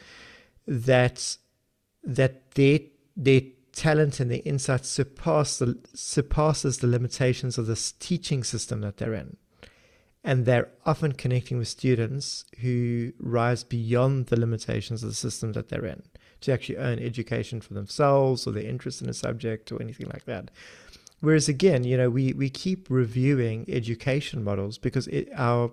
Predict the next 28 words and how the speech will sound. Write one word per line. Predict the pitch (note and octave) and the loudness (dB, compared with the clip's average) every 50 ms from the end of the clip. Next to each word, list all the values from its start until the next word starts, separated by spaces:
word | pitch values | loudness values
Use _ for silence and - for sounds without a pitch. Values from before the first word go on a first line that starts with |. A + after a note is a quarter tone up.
| - - - | -6 -8 -6
education | D#3+ A#2+ A#2+ A2+ - A#2+ A#2+ - - B2+ | -4 -4 -2 0 0 0 0 0 0 0
models | A#2+ A#2+ A2+ A#2+ A#2 | 0 0 0 0 -2
become | - - - B2+ B2 A#2+ | -4 -4 -4 -2 -2 -2
outdated. | A#2+ A#2 - B2 C3+ E3 D#3+ - G2 - - | -2 -2 -2 -2 -2 -2 -4 -6 -8 -6 -2
They | A#2 A2 | 0 0
don't | A2 A#2+ A#2+ B2 | 0 0 -2 -2
serve | - - C#3+ C#3 D3 | -2 -2 -2 -2 -2
us | C#3+ C3 - - | -2 -4 -4 -6
anymore. | - - - - - - - F#3 - - - - - - - - - - - - _ _ _ - | -6 -6 -8 -8 -10 -12 -14 -16 -20 -20 -20 -20 -20 -20 -20 -20 -20 -20 -20 -20 _ _ _ -6
Preaching | - F3 F3 E3+ F3 - B2+ A2+ A2+ B2 D#3 A#3 G#3+ E3 - _ _ _ _ _ _ - | -2 0 0 0 0 0 -2 -2 -2 -4 -8 -10 -12 -16 -20 _ _ _ _ _ _ -2
is | C3+ A#2 A#2+ | 0 0 0
an | - - - | -2 -2 -2
education | D#3+ C3 A#2+ C3 B2 - C#3+ C#3 C3 - - B2 | -2 0 0 0 0 2 2 2 2 2 0 0
model | A2+ A#2 A#2+ A2+ A2 G#2+ A2+ C3+ D#3 D#3 - _ _ | 2 2 2 2 2 0 -2 -4 -8 -10 -16 _ _
that | - - A#2 | -8 -6 0
goes | - B2+ B2 A#2+ - | 2 4 4 4 2
back | - B2+ A#2 A2+ A2 - - - - _ _ _ _ _ _ _ _ _ _ _ _ _ _ _ - | 2 2 2 2 0 -2 -8 -20 -20 _ _ _ _ _ _ _ _ _ _ _ _ _ _ _ -2
donkey's | - A#2+ A#2 A2+ - - A2+ G#2 - - | 0 0 0 0 -2 -2 -4 -4 -4 -6
years. | - - - - - - - _ | -8 -8 -10 -12 -16 -18 -14 _
<laughs> | - - - D#3 C#3+ - - - - _ _ _ _ _ _ _ _ - - _ _ - C3+ C#3 - - - - - - _ _ _ - | -10 -4 -2 -2 -2 -2 -4 -12 -18 _ _ _ _ _ _ _ _ -20 -20 _ _ -18 -18 -16 -16 -16 -18 -18 -20 -20 _ _ _ -2
And | G#3+ C3 C3 C3+ C3 C3 B2+ - - _ - | 0 2 4 4 2 2 0 -4 -8 _ -6
it's | - C#3+ - - - | -4 -4 -4 -2 2
not | C3 C3+ C3+ C3+ C3+ - | 4 4 4 2 2 0
the | C3 | 0
most | B2+ A#2 A#2 A2 - - | 2 2 2 0 -2 -4
effective | A2+ - - A#2+ A2 - - - A2 A2 G#2 - - _ _ | -6 -4 -2 -4 -4 -4 -4 -4 -4 -4 -4 -6 -10 _ _
at | - - B2 A#2 - - _ _ _ _ | -6 -4 -4 -4 -4 -6 _ _ _ _
educating, | - D3 C#3+ C#3+ F#3 D3 - - A#2 A2+ G#2+ A2 B2 E3+ G3+ G#3+ | 2 2 2 2 0 -2 -2 -2 -2 0 0 0 -2 -4 -6 -8